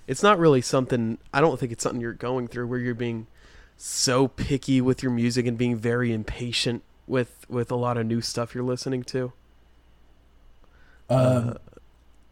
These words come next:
Speaker 2: that, that's the, that's the issue, though, that I had with this record was I was like, "This is dangerous because I'm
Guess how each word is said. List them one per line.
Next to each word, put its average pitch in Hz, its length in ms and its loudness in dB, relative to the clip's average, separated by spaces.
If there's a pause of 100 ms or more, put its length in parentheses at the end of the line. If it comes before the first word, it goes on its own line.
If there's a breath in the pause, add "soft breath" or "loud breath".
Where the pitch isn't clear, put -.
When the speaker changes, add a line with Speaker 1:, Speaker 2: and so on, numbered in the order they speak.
(880)
Speaker 2:
that, 143 340 2
that's 165 200 8
the, 170 220 2
that's 143 240 2
the 170 240 2
issue, 143 280 0
though, 131 200 0
that 113 160 0
I 101 80 2
had 175 240 2
with 131 100 0
this - 180 -4
record 104 260 -2
was 101 160 0
I 113 60 2
was 104 160 0
like, 101 100 2
"This 117 180 2
is 277 120 2
dangerous 135 400 2
because 104 420 2 (460 soft breath)
I'm 135 420 4